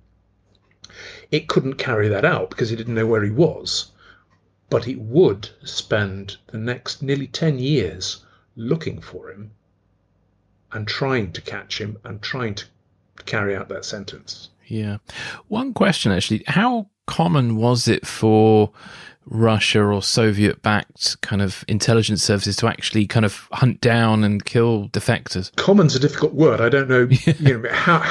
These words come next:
Speaker 2: Yeah.
Speaker 1: how frequently did it happen? I don't, I don't think anyone knows. Absolutely, it happened.
Speaker 2: Hmm.
Speaker 1: The K G B had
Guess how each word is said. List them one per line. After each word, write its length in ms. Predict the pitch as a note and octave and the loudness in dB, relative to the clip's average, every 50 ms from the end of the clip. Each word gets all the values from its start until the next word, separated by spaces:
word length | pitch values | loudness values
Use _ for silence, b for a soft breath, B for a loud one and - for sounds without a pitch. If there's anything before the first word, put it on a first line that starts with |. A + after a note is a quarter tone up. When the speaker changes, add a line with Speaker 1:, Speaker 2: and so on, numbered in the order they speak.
| - - | 0 2
Speaker 2:
Yeah. 280 | A2 G#2+ G#2+ G#2 G2+ G2+ B B B | 4 4 4 4 2 0 B B B
Speaker 1:
how 160 | - D3 C3+ | -2 -2 -2
frequently 520 | C#3 - - D3+ D3 - C#3+ C#3 B2 A#2+ | 0 2 2 2 4 2 0 0 0 2
did 140 | A2+ B2 A#2+ | 2 4 2
it 100 | B2+ A#2+ | 2 2
happen? 480 | - - D3+ C#3 - C#3 C3+ C3 C3 - - | 2 0 0 0 0 0 0 0 -2 -4 -2
I 100 | A2+ A#2 | 0 2
don't, 260 | B2+ B2 B2+ C#3+ - _ _ _ _ | 2 2 0 -2 -4 _ _ _ _
I 80 | B2+ A#2+ | 0 2
don't 160 | C3+ D3 C3 | 2 2 2
think 120 | B2+ A#2+ C3+ | 2 2 4
anyone 360 | D3+ D3 A2+ F#2+ F2+ F2 F#2+ | 4 4 2 2 -4 -4 -2
knows. 480 | G#2+ G#2+ G2 F#2 F#2 F#2 - - B B B B B B B B B _ _ _ _ _ _ _ _ _ - | -2 -2 -2 -4 -6 -8 -10 -10 B B B B B B B B B _ _ _ _ _ _ _ _ _ 0
Absolutely, 800 | B2+ E3+ G3 - - - C#3 B2 D3 F3+ F#3 - - A#2+ A2+ G#2+ | 0 0 0 0 0 0 2 4 4 4 4 2 -2 -6 -4 -4
it 100 | G2+ - | -4 -4
happened. 580 | - - F3+ E3+ - - - E2+ F2 G#2 G#2+ - - _ _ _ _ _ - - _ | 0 0 0 0 0 -6 -12 -12 -10 -12 -12 -12 -14 _ _ _ _ _ -20 -14 _
Speaker 2:
Hmm. 200 | - A2+ A2 G#2+ | -2 0 2 2
Speaker 1:
The 100 | G#2 G2+ | 2 0
K 240 | G2 - D3+ D3+ D3 | 0 2 2 2 2
G 180 | B2+ C3 B2+ | 0 -2 -6
B 560 | A#2+ A2+ B2+ B2 A#2+ A#2+ A#2+ A#2+ A#2 A#2+ - - | -4 -2 -2 -2 -2 -2 -4 -6 -6 -8 -10 -12
had 520 | - - - C3+ C3 B2 B2 A2 - - | -14 -10 -6 -4 -4 -4 -4 -4 -8 -10